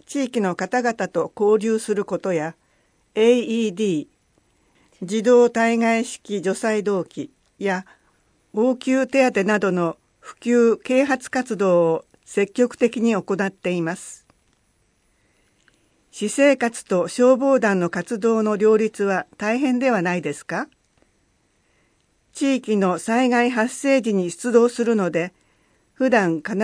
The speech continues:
ずその地域にいないと活動できないのではと思われがちですが、そんなことはないんです。消防団の活動は市生活に負担がかからないように、以前より配慮されるようになってきていると思います。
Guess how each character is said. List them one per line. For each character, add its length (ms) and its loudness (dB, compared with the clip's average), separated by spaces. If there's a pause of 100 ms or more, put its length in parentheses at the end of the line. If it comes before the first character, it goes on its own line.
(180)
ず 140 -4
そ 120 -2
の 120 2
地 220 -2
域 140 -6
に 160 0
い 40 -2
な 160 0
い 80 -2
と 240 -2
活 240 -8
動 180 6
で 120 0
き 100 -6
な 140 2
い 60 0
の 100 0
で 120 2
は 180 -2 (320)
と 240 0 (140)
思 240 -2
わ 140 2
れ 100 2
が 100 0
ち 120 -8
で 80 -4
す 140 -6
が、 200 -2 (460)
そ 180 -4
ん 80 4
な 120 2
こ 100 -2
と 100 -2
は 160 2
な 160 -4
い 100 -2
ん 80 -4
で 120 -2
す。 280 -20 (760)
消 320 4
防 220 4
団 220 2
の 120 -2
活 260 -6
動 240 0
は 220 -4 (160)
市 180 -6
生 260 2
活 260 -4
に 120 -2
負 100 -10
担 220 0
が 120 -2
か 120 -4
か 140 0
ら 80 0
な 160 2
い 140 0
よ 160 0
う 60 -2
に、 200 -4 (760)
以 140 -2
前 280 4
よ 120 0
り 240 -4 (120)
配 240 2
慮 120 4
さ 160 2
れ 120 4
る 140 0
よ 160 4
う 40 4
に 100 2
な 160 0
っ 20 -4
て 180 -2
き 100 -20
て 160 4
い 60 4
る 100 -4
と 140 2
思 200 0
い 60 0
ま 140 -4
す。 340 -18